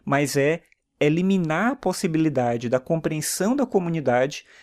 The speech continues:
transformando cada indivíduo em um indivíduo alienado do qual a gente tem controle. E aí eu termino esse episódio com uma citação do Foucault,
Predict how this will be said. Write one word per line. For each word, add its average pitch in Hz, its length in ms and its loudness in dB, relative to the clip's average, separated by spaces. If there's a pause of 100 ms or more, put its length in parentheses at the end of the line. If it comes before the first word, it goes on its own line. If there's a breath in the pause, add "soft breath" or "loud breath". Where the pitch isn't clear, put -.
(100)
transformando 165 720 0
cada 226 380 0
indivíduo 196 560 0
em - 20 2
um 208 40 4
indivíduo 165 380 2
alienado 151 520 0
do 180 100 -4
qual 170 220 0
a 170 80 2
gente 175 200 -6
tem 185 140 -2
controle. 170 500 0 (400)
E 185 140 -2
aí 175 340 -2 (140)
eu 165 80 -6
termino 151 640 0
esse 131 180 -4
episódio 147 460 -2
com 170 100 -4
uma 165 440 0
citação 131 640 -4
do 127 80 -4
Foucault, 147 500 -2